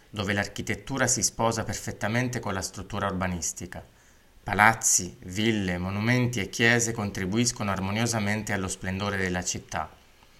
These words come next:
Fondata tra l'undicesimo e il settimo secolo avanti Cristo, la storia della città è principalmente legata alla Repubblica Serenissima di Venezia, a cui fu assoggettata dal millequattrocentoquattro fino alla fine del diciottesimo secolo.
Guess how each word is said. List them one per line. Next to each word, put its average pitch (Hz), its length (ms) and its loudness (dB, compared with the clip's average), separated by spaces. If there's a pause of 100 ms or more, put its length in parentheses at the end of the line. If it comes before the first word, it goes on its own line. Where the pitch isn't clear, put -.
(480)
Fondata 131 540 4
tra 117 160 0
l'undicesimo 110 680 0
e - 20 0
il 92 60 -4
settimo 113 420 -2
secolo 98 380 -2
avanti 92 320 -2
Cristo, - 640 -6
la 101 160 -4
storia 127 340 0
della 101 240 0
città 117 300 2
è 117 60 4
principalmente 113 800 -2
legata 98 400 2
alla 92 120 0
Repubblica 104 500 -2
Serenissima 92 640 -2
di 90 100 -2
Venezia, 87 640 -4 (460)
a 98 140 -4
cui 139 200 -2
fu 123 120 0
assoggettata 104 640 0
dal 92 160 0
millequattrocentoquattro 107 1500 0
fino 117 260 -2
alla 98 140 2
fine 101 300 -2
del 92 140 0
diciottesimo 92 600 -4
secolo. 82 640 -10